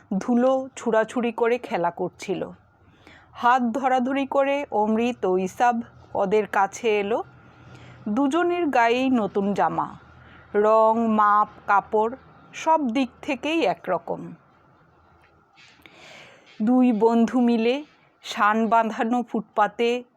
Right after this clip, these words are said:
এসে বসা মাত্রই ওদের এক ধরনের পোশাক পরা দেখে একটি ছেলে এসে অমৃত ও ইসাবকে পরস্পরের সঙ্গে কুস্তি লড়তে বলে, কারণ সে দেখতে চায়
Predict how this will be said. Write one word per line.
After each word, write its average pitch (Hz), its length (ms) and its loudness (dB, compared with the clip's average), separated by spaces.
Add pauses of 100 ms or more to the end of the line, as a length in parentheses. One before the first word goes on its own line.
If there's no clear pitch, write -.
এসে 196 380 -4
বসা 202 340 -2
মাত্রই 247 520 -4 (400)
ওদের 254 320 0 (400)
এক 220 300 -2
ধরনের 277 560 0
পোশাক 247 460 -4
পরা 233 240 2
দেখে 220 500 -4 (320)
একটি 196 340 -4
ছেলে 220 560 -2
এসে 277 360 -6 (380)
অমৃত 240 560 0
ও 196 120 0
ইসাবকে 226 600 -2
পরস্পরের 220 720 -2
সঙ্গে 240 520 -4 (540)
কুস্তি 254 360 -2
লড়তে 190 340 -2
বলে, 175 400 -4 (1120)
কারণ 294 340 4
সে 349 200 -2
দেখতে 233 460 0
চায় 170 380 -4